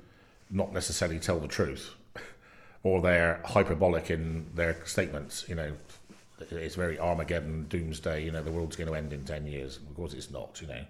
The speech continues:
Um, so, you know, what they would have us do is to go back to living in Neolithic villages, baking bread on a fire, you know, with stone hut, you know, with,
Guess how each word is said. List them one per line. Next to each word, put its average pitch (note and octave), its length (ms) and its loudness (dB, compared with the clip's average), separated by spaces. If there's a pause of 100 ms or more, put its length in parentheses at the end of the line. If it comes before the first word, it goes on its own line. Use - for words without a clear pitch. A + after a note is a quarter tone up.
(760)
Um, D#2+ 380 -2 (1080)
so, G#2+ 380 8
you A#2+ 60 2
know, G#2 100 6
what C#3 180 8
they D3+ 140 12
would C#3+ 140 10
have F#2 180 6
us E2+ 160 2
do F2 540 0
is G#2 140 2
to - 100 -2
go G#2+ 200 6
back G2 240 4
to - 100 0
living G2 280 6
in F2+ 180 4
Neolithic G2 560 6
villages, E2 560 0
baking F2 540 0
bread E2 400 2 (100)
on F#2+ 140 2
a E2 80 -2
fire, C#2+ 520 2 (640)
you G2 80 -2
know, D2 220 0
with D#2+ 180 -4
stone F#2+ 460 4
hut, F#2 320 2
you G2 60 2
know, D#2+ 120 0 (220)
with, F2+ 220 0